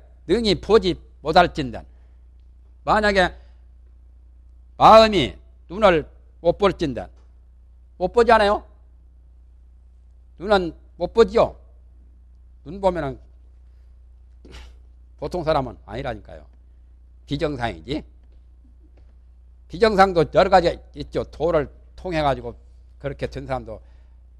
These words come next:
범부한테 비하면 비정상이고 정신이 헷가닥한 사람도 <laughs> 비정상이고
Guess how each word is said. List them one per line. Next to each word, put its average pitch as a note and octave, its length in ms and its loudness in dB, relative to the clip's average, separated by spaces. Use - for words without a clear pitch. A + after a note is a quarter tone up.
범부한테 D3+ 520 -2
비하면 A#2+ 460 -8
비정상이고 G2 720 -16
정신이 D#3 500 -2
헷가닥한 E3 460 0
사람도 D3+ 320 -6
<laughs> - 160 -20
비정상이고 G#2 680 -12